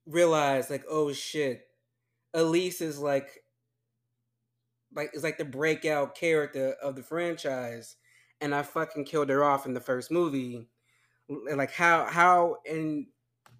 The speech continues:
I think he was just trying to, like, find ways to keep her in the franchise, and the only way to do that was to do a fucking prequel, 'cause I was just like, You can't keep I don't wanna see her, her ghost hanging out with Tucker and Specs. Like, no.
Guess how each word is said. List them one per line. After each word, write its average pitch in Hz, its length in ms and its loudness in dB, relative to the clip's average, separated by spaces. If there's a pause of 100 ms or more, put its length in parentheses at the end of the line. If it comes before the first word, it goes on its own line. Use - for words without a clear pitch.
(320)
I 165 80 2
think 190 220 2
he 190 120 2
was 180 60 4
just 170 100 0
trying 170 160 2
to, 156 80 4
like, 156 160 0
find 165 500 2
ways 156 300 2
to 147 80 -12
keep 175 320 -10
her 143 260 2
in 147 220 -4
the 139 80 -4
franchise, 143 960 -2 (480)
and 170 140 2
the 180 60 4
only 180 160 4
way 180 80 2
to 170 80 2
do 208 180 -2
that 170 240 2
was 175 140 -2
to 180 60 -10
do 180 340 0
a 151 120 -8
fucking 180 360 -2
prequel, 156 500 -2 (180)
'cause 160 140 -6
I 165 60 2
was 170 120 0
just 180 160 -8
like, 170 160 0
You 160 80 -8
can't 190 420 -2
keep 175 320 -10 (640)
I 175 80 4
don't 202 160 6
wanna 190 160 4
see 190 180 0
her, 165 580 2 (840)
her 190 160 0
ghost 156 540 0
hanging 156 300 0
out 147 160 0
with 135 120 -4
Tucker 143 300 -6
and 123 140 -2
Specs. - 520 -2
Like, 180 260 -4 (120)
no. 233 280 0